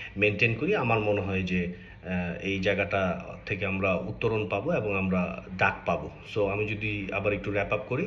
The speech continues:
এক নাম্বার হচ্ছে আমি জব ডেসক্রিপশনটা পড়বো খুব ভালোভাবে।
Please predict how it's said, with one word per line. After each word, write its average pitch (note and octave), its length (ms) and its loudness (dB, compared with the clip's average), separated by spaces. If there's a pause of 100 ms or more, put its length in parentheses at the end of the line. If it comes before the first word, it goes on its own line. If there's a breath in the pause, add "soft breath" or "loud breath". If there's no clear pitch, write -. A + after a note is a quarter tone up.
এক B2 220 0
নাম্বার G#2+ 380 2
হচ্ছে F#2+ 600 -2
আমি F#2+ 200 2 (180)
জব G2+ 200 2
ডেসক্রিপশনটা F#2+ 680 0
পড়বো C3 400 0 (500 loud breath)
খুব G2 180 -4
ভালোভাবে। F#2+ 480 -2